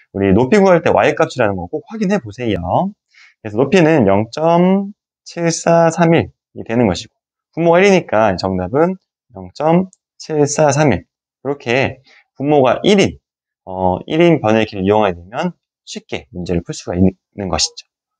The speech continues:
탄젠트 사십팔 도 같은 경우에는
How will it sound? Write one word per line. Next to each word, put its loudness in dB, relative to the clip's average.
탄젠트 2
사십팔 2
도 2
같은 2
경우에는 4